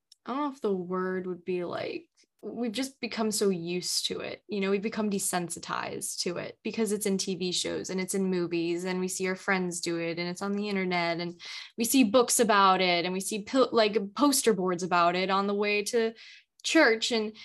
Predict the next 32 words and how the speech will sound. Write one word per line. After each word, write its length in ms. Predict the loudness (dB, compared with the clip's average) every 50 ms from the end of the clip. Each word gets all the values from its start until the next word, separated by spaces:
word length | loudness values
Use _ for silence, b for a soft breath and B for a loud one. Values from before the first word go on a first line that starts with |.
| B B B _
you 100 | 4 6
know, 200 | 8 8 8 6
it's 120 | 4 4
one 120 | 4 2 4
of 60 | 4
those 140 | 2 2 0
things 260 | 0 -2 -2 -2 0
when 160 | 0 0 0 0
something's 380 | -2 -4 -4 -4 -4 -4 -4 -2
pushed 320 | 0 0 2 2 2 2
in 80 | 2 0
your 120 | 0 -2
face 380 | -2 0 0 2 2 0 0 -2
so 160 | 0 0 0
much, 480 | 2 4 4 4 4 4 2 0 0
you're 100 | -2 -2
just 220 | 0 -2 -2 -2 0
like, 220 | 2 2 2 0 2 4
"Well, 440 | 4 4 4 2 -2 -4 -4 -4 -2
you 180 | -2 0 2
know, 280 | 4 4 6 4 4 2
if 140 | 0 -2 -8
it's 160 | -10 -8 -6
around 320 | -2 2 2 2 2 2
this 200 | 0 -2 -2 -2
long, 280 | -2 0 -2 0 -2 -4
it 120 | -6 -4
can't 200 | -2 -2 -2 -2
be 180 | -2 -4 -4 0 2
that 280 | 2 2 2 0 -2
bad, 300 | -4 -6 -6 -6 -8 -10 -6
right?" 540 | -2 0 2 4 6 6 4 4 2 -2